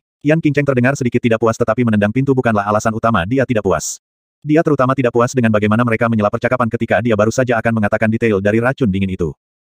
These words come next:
Namun, para pendatang baru bukanlah ahli biasa, jadi dia masih perlu memberi mereka rasa hormat. "Aku tidak menyangka Nona Besar ada di sini. Saya mendengar bahwa seorang alkemis muda baru saja tiba di prefektur kami.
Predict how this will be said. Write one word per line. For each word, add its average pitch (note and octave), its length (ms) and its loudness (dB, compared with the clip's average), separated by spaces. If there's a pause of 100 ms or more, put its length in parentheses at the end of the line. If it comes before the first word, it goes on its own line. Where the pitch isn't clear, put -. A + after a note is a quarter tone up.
(220)
Namun, C3+ 400 2 (160)
para C#3+ 160 0
pendatang C#3+ 320 0
baru B2 160 2
bukanlah A#2 320 0
ahli A#2 160 0
biasa, A#2+ 320 0 (160)
jadi B2 280 0
dia A#2+ 40 2
masih G#2 160 0
perlu A2+ 240 0
memberi A2 160 2
mereka A#2 320 0
rasa F#2 240 -2
hormat. F2+ 240 -2 (400)
"Aku D#3 240 -2
tidak C3+ 160 2
menyangka A#2+ 240 2
Nona A#2 240 2
Besar A2 240 0
ada B2+ 160 0
di G#2 80 -2
sini. F2 320 -4 (160)
Saya D#3+ 320 0
mendengar B2+ 320 2
bahwa A2+ 160 0
seorang A#2 320 0
alkemis A#2 240 -2
muda A#2 160 0
baru G#2+ 240 2
saja C3 160 0
tiba B2 240 2
di G#2 80 -2
prefektur A2+ 400 0
kami. E2+ 320 -4